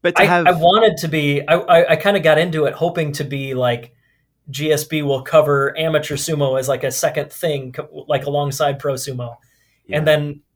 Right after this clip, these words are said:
Speaker 2: we kept finding out, like, "Oh, well, they need more help. Oh, well, I guess I could do that. I guess I
Speaker 1: Yeah.
Speaker 2: could do that."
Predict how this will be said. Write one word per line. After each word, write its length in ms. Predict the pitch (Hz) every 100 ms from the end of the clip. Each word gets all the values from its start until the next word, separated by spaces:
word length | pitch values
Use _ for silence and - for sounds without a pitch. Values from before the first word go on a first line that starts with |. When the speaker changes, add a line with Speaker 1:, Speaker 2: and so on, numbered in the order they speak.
| _
Speaker 2:
we 280 | 170 151 147
kept 240 | 151 151
finding 320 | - 151 147 139
out, 160 | 135
like, 260 | 131 131 _
"Oh, 300 | 170 151 113 -
well, 340 | 143 139 - _ _ _
they 140 | 147
need 180 | 160 165
more 140 | 151 139
help. 340 | 156 - - _ -
Oh, 220 | 156 151
well, 200 | 143 156
I 80 | 151
guess 220 | 156 180
I 80 | 165
could 140 | 160 147
do 100 | 143
that. 400 | 143 120 - _ _ -
I 40 |
guess 180 | 214 226
I 40 |
Speaker 1:
Yeah. 60 | 220
Speaker 2:
could 80 | 156
do 120 | 151
that." 280 | 156 156 135